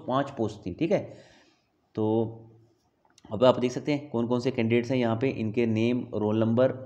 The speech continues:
आप देख सकते हैं दे रखे हैं, और even कितने मार्क्स इनका सिक्योर हुआ है वो भी देख सकते हैं।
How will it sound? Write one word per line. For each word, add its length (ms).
आप 220
देख 100
सकते 180
हैं 60
दे 120
रखे 240
हैं, 80
और 180
even 260
कितने 240
मार्क्स 300
इनका 160
सिक्योर 340
हुआ 200
है 80
वो 100
भी 80
देख 140
सकते 280
हैं। 160